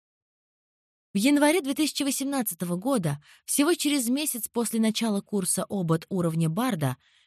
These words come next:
я решила написать эту книгу. Мое путешествие совпало с получением бардовской степени,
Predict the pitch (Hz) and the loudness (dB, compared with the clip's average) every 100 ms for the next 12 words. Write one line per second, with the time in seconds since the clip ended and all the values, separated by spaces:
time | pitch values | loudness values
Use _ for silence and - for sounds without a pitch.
0 | _ 190 294 359 277 311 302 254 220 175 | _ 0 2 2 2 0 0 0 0 -2
1 | 202 214 - 170 170 165 160 139 139 143 | 0 -2 -2 -6 -6 -2 0 0 -2 -12
2 | _ _ _ _ 190 208 339 381 - 294 | _ _ _ _ 8 10 8 6 2 2
3 | - 330 - 254 226 233 220 - 285 247 | 2 0 0 2 2 0 0 2 2 2
4 | - - 202 - 208 196 180 170 160 156 | 0 0 0 2 2 2 2 4 2 0
5 | 147 - 165 147 - 240 139 135 123 | -6 -6 -4 -4 -2 0 0 -2 -4